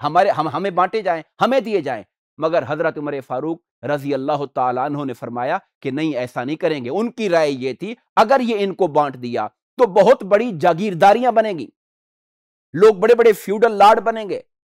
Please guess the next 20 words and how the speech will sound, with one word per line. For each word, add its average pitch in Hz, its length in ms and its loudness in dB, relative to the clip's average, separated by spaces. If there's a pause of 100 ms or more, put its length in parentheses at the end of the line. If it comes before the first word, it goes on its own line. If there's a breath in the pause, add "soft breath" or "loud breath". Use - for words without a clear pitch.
(400)
और 233 140 8
जो 233 140 6
नए 220 360 4
लोग 247 260 6
मुसलमान 196 460 0
होंगे 202 240 2
फिर 269 160 0
उनके 277 320 -2
लिए 285 180 -6
क्या 254 160 0
बचेगा, 190 400 -8 (960)
उनकी 285 300 2
रगबत 254 320 2
दीन 240 240 -6
की 220 120 -14
तरफ 226 260 -4
कैसे 202 220 -4
होगी, 123 280 -6 (840)
और 226 200 4
फिर 254 120 4